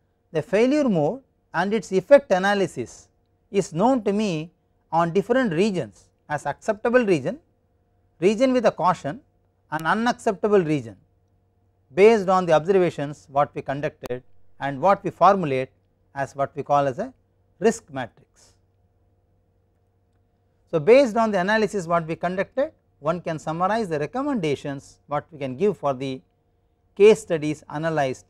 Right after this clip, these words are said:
in this presentation. The analysis result and case study on Macondo well accident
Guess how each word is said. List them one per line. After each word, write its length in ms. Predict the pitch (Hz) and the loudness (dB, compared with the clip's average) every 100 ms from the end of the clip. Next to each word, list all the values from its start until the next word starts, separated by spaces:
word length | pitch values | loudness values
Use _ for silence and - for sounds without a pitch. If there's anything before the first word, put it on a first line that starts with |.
| - | -12
in 160 | 170 156 | -8 -8
this 140 | 156 | -10
presentation. 720 | - 117 113 101 113 - 269 _ _ _ _ _ _ _ _ - | -12 -12 -14 -12 -12 -12 -16 _ _ _ _ _ _ _ _ -4
The 140 | 151 165 | 0 2
analysis 520 | 247 277 233 254 151 | 0 -2 -4 -4 -4
result 440 | 147 185 143 196 - _ _ _ _ _ | -4 0 0 0 -8 _ _ _ _ _
and 260 | 151 156 - | -6 -6 2
case 240 | 196 208 | 4 4
study 500 | - 180 160 170 175 _ _ | 0 -2 -2 -6 -8 _ _
on 300 | 143 143 139 _ - | -6 -6 -6 _ -16
Macondo 580 | 139 - 202 202 196 180 | -10 -4 -4 0 2 4
well 220 | 160 160 | 2 -2
accident 540 | 147 - 190 175 113 | -6 -6 -4 -4 -6